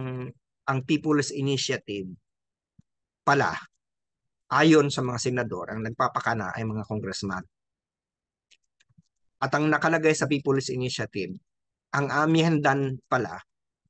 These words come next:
ay yung provision tungkol sa manner of voting ng House at ng Senate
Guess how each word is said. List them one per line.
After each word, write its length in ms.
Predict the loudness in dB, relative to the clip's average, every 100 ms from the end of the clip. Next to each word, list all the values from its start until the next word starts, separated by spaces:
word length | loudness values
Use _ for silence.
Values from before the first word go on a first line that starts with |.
| _ _
ay 160 | 2 4
yung 160 | 4 0
provision 640 | -4 -2 -2 -2 -4 -6 -16 _ _ _ _ _
tungkol 320 | -10 -2 0 0
sa 160 | 0
manner 400 | 0 0 -2 -4
of 80 | -6
voting 640 | -4 -4 -4 -8 -8 -10 -14 _ _ _ _
ng 160 | -8 -4
House 400 | -4 -4 -6 -12
at 80 | -12
ng 160 | -10
Senate 320 | -8 -8 -8